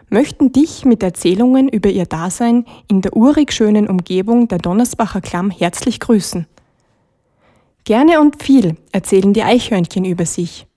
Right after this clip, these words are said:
Es ist wohl ihre mitteilsame Art, die Kletterkunst, das niedliche Aussehen, das Menschen, wie vielleicht auch dich, anregt, ihnen liebenswerte Namen zu geben.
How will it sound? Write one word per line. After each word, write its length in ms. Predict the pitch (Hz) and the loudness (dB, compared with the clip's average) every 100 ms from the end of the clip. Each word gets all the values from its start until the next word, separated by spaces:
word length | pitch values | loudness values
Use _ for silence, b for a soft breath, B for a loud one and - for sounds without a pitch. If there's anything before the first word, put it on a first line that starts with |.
| _ _ _ _ _ - | _ _ _ _ _ -8
Es 160 | 208 | -2
ist 240 | 285 294 262 | 0 0 0
wohl 120 | 233 | 0
ihre 200 | 214 202 | 2 2
mitteilsame 720 | 240 269 226 202 - 196 185 | 2 2 0 -2 -4 -6 -4
Art, 420 | 180 220 - - b b - | -4 -4 -6 -16 b b -8
die 60 | |
Kletterkunst, 840 | - 247 285 285 - 254 247 - - B - | -2 -2 0 -2 0 2 2 0 -14 B -8
das 160 | 208 | 2
niedliche 420 | 233 311 311 226 160 | 2 4 2 2 0
Aussehen, 600 | 220 - - 180 214 208 - | 0 -2 -4 -2 -2 -4 -8
das 200 | 190 - | -8 -4
Menschen, 460 | 165 269 - 269 | -2 -2 0 0
wie 120 | 208 202 | 0 -2
vielleicht 340 | 190 220 - | -4 -4 -6
auch 100 | 196 | -8
dich, 300 | - 285 - | -4 -4 -2
anregt, 540 | 196 208 240 247 - b b b | -4 -2 -2 -4 -10 b b b
ihnen 240 | 220 202 | 2 4
liebenswerte 720 | 196 226 285 269 - 202 202 254 | 4 2 2 0 2 0 2 0
Namen 320 | 226 214 202 | 2 2 0
zu 140 | 170 | -2
geben. 400 | - 170 170 160 | -6 -4 -4 -8